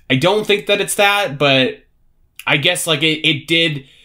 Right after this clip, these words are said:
it did need to spend some time kinda setting up some other stuff, and, you know, just by, I mean, just by the nature of, like, you know, episode four or five, those episodes in a series usually tend to, you know,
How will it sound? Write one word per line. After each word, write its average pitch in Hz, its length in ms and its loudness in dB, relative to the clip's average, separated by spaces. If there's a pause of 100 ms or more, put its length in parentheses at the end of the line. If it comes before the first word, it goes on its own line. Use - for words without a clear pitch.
(120)
it 143 160 -2
did 175 200 2
need 147 200 0
to 139 80 -2
spend 127 280 0
some 120 140 -2
time 107 360 -2
kinda 107 240 -4
setting 113 360 0
up 107 160 -2
some 110 200 -4
other 110 220 -4
stuff, 147 560 -2
and, 110 480 -6
you 165 140 0
know, 101 200 -2
just - 300 -4
by, 113 460 0 (580)
I 220 80 0
mean, 233 160 2
just 254 140 0
by 240 120 4
the 160 80 0
nature 135 420 0
of, 107 120 -2
like, 113 180 -2
you 151 80 0
know, 104 200 -4
episode 135 520 0
four 131 340 0
or 123 60 2
five, 117 840 0 (320)
those 131 320 2
episodes 127 560 0
in 107 100 0
a 107 80 0
series 113 720 0
usually 120 500 2
tend 110 420 -2
to, 101 680 -4 (1000)
you 214 160 -4
know, - 200 -8